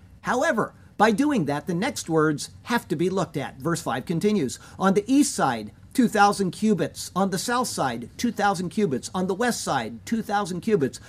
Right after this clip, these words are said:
And on the north side, two thousand cubits." This is understandable no matter which view is correct concerning the term outside the city. On each of the four directions, a measure of two thousand cubits will be measured.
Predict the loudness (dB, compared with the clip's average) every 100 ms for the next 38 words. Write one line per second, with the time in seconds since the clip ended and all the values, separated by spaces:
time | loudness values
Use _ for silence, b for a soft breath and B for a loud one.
0 | B 0 2 2 2 2 0 0 -4 -4
1 | -6 -16 -20 -4 0 0 2 0 -2 -2
2 | -2 -2 -4 -10 -14 b b b 0 0
3 | 2 2 4 2 0 0 2 2 0 -2
4 | -2 2 4 4 2 0 2 0 0 -2
5 | 2 6 6 4 -4 -2 -2 -2 -4 -4
6 | -4 -2 -2 -2 -2 0 -2 B B -2
7 | 0 -2 -4 -4 0 0 0 -8 -20 B
8 | B B 2 4 4 2 2 0 -2 0
9 | 6 6 6 2 0 -2 -4 -4 -2 -2
10 | 0 0 0 -2 -2 0 2 0 0 0
11 | 0 -2 0 0 -2 -2 -2 0 2 0
12 | 0 -2 -4